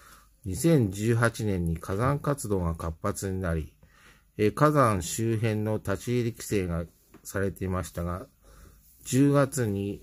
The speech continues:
噴火警戒レベル二から一に下がり、運休していたロープウェイからダイナミックな大、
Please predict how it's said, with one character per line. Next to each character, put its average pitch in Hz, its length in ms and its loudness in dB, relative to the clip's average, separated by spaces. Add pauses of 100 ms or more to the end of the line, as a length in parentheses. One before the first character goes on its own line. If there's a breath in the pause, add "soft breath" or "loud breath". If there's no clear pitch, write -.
(160)
噴 139 260 -2
火 131 200 2
警 127 260 0
戒 120 240 0
レ 117 120 2
ベ 101 120 0
ル 85 100 -4
二 110 160 -2
か 120 160 2
ら 85 80 2
一 82 200 -4
に 101 160 -2
下 82 160 -4
が 80 120 -2
り、 90 260 -6 (560 soft breath)
運 135 280 2
休 135 240 4
し - 60 -8
て 127 160 0
い 120 80 -4
た 98 140 0
ロ 120 200 4
ー - 20 -2
プ 135 160 -2
ウ 135 40 4
ェ 120 120 2
イ 104 40 -4
か 92 100 0
ら 80 120 0
ダ 95 320 2
イ 170 60 6
ナ 175 160 2
ミ 165 140 4
ッ 160 40 -12
ク - 140 -8
な 95 160 -2
大、 95 400 -2